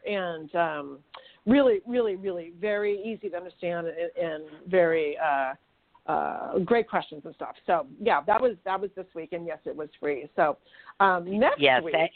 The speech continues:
Speaker 2: it's free. It's free. That, you see, that to
Speaker 1: Mm-hmm.
Speaker 2: me, I, I love free, by the way. I love
Speaker 1: <laughs>
Speaker 2: free.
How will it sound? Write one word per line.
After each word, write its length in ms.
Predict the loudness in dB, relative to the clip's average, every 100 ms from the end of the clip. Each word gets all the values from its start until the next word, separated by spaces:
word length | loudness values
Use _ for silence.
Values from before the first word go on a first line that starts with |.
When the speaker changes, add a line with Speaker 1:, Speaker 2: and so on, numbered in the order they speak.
| -4
Speaker 2:
it's 200 | -4 -4 -2
free. 320 | 2 2 0 0
It's 180 | -2 -2 0
free. 320 | 0 0 -4 -12 _ _
That, 120 | -2 -2
you 120 | -4
see, 100 | -2
that 260 | 2 2 0
to 60 |
Speaker 1:
Mm-hmm. 100 | -2
Speaker 2:
me, 360 | 0 0 -2 -6 _ -6
I, 100 | -2 -2 0
I 140 | 2 2
love 240 | 2 0 -2
free, 260 | -8 -8 -6
by 140 | -6 -4
the 80 | -8
way. 240 | -12 -14 _ _ _
I 200 | 4 4
love 360 | 4 4 6 4 0
Speaker 1:
<laughs> 80 |
Speaker 2:
free. 160 | -8